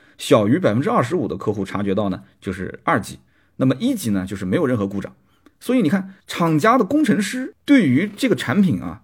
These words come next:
量产之后它的问题等级划分其实是非常非常详细的。那么我们作为消费者，真正遇到这些问题的时候，哎，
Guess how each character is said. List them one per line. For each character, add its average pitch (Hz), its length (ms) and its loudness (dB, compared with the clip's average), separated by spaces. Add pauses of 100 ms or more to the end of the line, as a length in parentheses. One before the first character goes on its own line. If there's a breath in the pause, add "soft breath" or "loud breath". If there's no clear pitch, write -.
量 214 220 2
产 95 200 -2
之 160 160 -4
后 220 160 0
它 247 180 -2
的 226 80 0
问 233 260 0
题 - 160 -6
等 98 220 -4
级 92 160 -4
划 120 180 -4
分 156 200 -2
其 208 160 -6
实 269 100 -4
是 277 100 -4
非 349 360 -2
常 110 120 -2
非 107 120 -4
常 98 120 -4
详 78 160 -10
细 92 140 -8
的。 - 140 -12 (160)
那 233 80 2
么 240 100 6
我 131 160 4
们 143 80 2
作 196 80 0
为 214 80 2
消 247 220 4
费 254 120 2
者， 110 220 0
真 262 160 2
正 247 160 4
遇 175 80 2
到 156 100 4
这 127 80 0
些 135 120 0
问 131 120 -2
题 107 80 0
的 104 120 -2
时 92 120 -10
候， 87 260 -6
哎， 120 280 -4